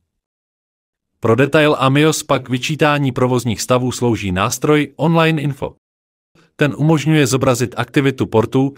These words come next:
stavy vstupů a výstupů, hodnoty napájení, stav poe, signalizaci ledek a další.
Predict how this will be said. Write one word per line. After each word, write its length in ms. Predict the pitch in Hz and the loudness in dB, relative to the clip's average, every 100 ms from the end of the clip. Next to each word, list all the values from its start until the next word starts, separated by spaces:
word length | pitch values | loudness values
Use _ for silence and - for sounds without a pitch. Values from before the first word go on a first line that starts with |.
| - - | -16 -6
stavy 280 | - 120 | -2 0
vstupů 540 | - - 131 156 160 110 | -2 -4 0 2 2 0
a 80 | 98 | -2
výstupů, 640 | 127 - 170 165 156 151 - _ | -4 -2 -2 2 2 0 -10 _
hodnoty 400 | - 127 151 - | -4 -2 0 0
napájení, 720 | 107 98 113 110 113 117 135 127 | -2 0 0 0 0 0 -2 -4
stav 260 | - 104 | -4 -4
poe, 340 | - 123 139 143 | 0 0 2 -2
signalizaci 680 | - 139 151 147 123 120 113 | -2 0 0 0 0 -2 0
ledek 360 | 92 110 135 - | 0 0 -2 -2
a 140 | 107 | -2
další. 580 | 92 101 101 90 78 | 0 -2 -2 -10 -12